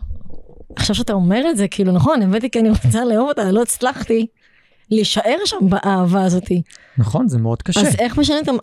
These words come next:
Speaker 1: אז נור-, אז זה מיינדסט שנורא קשה לשנות, במיוחד אם אתה כבר אחרי רקע של תקיפות.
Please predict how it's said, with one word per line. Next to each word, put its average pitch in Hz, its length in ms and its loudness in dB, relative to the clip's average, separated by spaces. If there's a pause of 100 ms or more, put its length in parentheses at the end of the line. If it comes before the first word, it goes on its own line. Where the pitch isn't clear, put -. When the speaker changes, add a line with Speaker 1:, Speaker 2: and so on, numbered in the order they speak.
Speaker 1:
אז 190 200 0
נור-, 190 320 2
אז 190 80 2
זה 190 80 2
מיינדסט 220 480 2
שנורא 196 480 0
קשה 214 300 0
לשנות, 220 460 0
במיוחד 196 440 2 (100)
אם 330 60 0
אתה 226 100 0
כבר 185 180 -2
אחרי 240 340 0 (600)
רקע 220 340 2
של 214 200 0
תקיפות. 185 600 -2